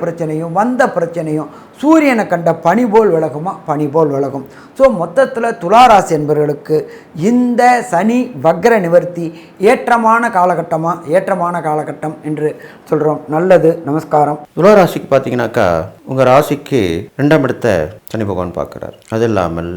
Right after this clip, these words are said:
Speaker 2: உங்க ராசிக்கு ஐந்தாம் இடத்துல அவர் இருக்கார். அதுக்கப்புறம் பார்த்தீங்கன்னாக்கா, உங்களுக்கு ஏழாம் இடத்தையும் பார்க்குறார், பதினோராம் இடத்தையும் பார்க்குறார். இந்த மாதிரி பார்வை பலன்களும் இருக்கு, அவர் இருக்கக்கூடிய ஸ்தான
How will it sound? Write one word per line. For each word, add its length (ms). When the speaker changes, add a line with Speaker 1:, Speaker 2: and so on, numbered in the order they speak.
Speaker 2:
உங்க 120
ராசிக்கு 480
ஐந்தாம் 220
இடத்துல 260
அவர் 160
இருக்கார். 300
அதுக்கப்புறம் 460
பார்த்தீங்கன்னாக்கா, 600
உங்களுக்கு 460
ஏழாம் 220
இடத்தையும் 340
பார்க்குறார், 380
பதினோராம் 460
இடத்தையும் 320
பார்க்குறார். 400
இந்த 120
மாதிரி 220
பார்வை 320
பலன்களும் 360
இருக்கு, 240
அவர் 180
இருக்கக்கூடிய 460
ஸ்தான 280